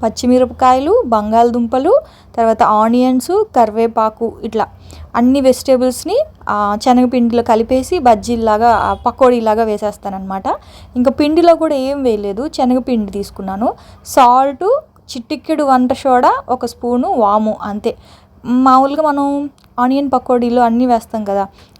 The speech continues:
కారము, అల్లం వెల్లుల్లి పేస్ట్, ధనియాలు వేస్తాము, జీలకర్ర, జీలకర్ర పొడి అట్లా వేస్తాము.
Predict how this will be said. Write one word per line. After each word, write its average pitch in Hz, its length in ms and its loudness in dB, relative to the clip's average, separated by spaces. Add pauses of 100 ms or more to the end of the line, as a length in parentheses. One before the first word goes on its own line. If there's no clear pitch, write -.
కారము, 202 540 2
అల్లం 196 260 -2
వెల్లుల్లి 190 300 -2
పేస్ట్, 190 640 -6
ధనియాలు 202 440 0
వేస్తాము, 190 480 -4
జీలకర్ర, 202 560 -2
జీలకర్ర 196 400 -4
పొడి 202 340 -4
అట్లా 196 280 -6
వేస్తాము. 196 480 -6